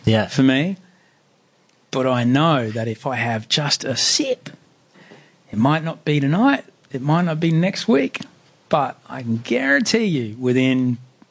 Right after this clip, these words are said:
Speaker 2: within a month, I'll be right back to where I was.
Speaker 1: Yeah.
Speaker 2: So, I can't even start.
Speaker 1: And that's a, a pa-, you know, uh, the way I see it is, like, it's almost, for some people, it, it's like an allergy.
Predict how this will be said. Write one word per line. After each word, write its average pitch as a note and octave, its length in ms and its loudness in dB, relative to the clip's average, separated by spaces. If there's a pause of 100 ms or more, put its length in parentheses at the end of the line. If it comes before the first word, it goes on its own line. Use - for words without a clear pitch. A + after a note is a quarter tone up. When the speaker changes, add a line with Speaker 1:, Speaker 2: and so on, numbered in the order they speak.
(240)
Speaker 2:
within D#3+ 220 4
a F3+ 60 6
month, D#3 520 2 (400)
I'll C3 140 -6
be B2 160 -6 (520)
right D#4 240 0
back D#3+ 220 -4
to D3+ 100 -10
where B2 200 -10
I - 20 -20 (180)
was. - 240 -20
Speaker 1:
Yeah. G#2+ 280 2 (800)
Speaker 2:
So, D3 400 -8 (320)
I C4+ 260 -6 (200)
can't D#3+ 260 -8
even D#3+ 180 -2
start. - 380 -6 (720)
Speaker 1:
And C3+ 100 4
that's E3 240 2
a, D#3+ 420 2
a B2+ 140 2
pa-, - 260 -4 (180)
you F3+ 240 2
know, G3 180 6
uh, E3+ 220 4
the C#3+ 80 -2
way D3+ 100 4
I C#3 80 2
see C3+ 160 -2
it A#2+ 40 0
is, G#2+ 140 -6
like, A2 160 -2 (100)
it's - 140 -8
almost, A#2 520 0 (1080)
for - 380 -4
some A#2 240 -2
people, A#2 340 0
it, G#2+ 120 -4 (560)
it's - 140 -4
like - 120 -2
an A2+ 60 2
allergy. G2 460 -4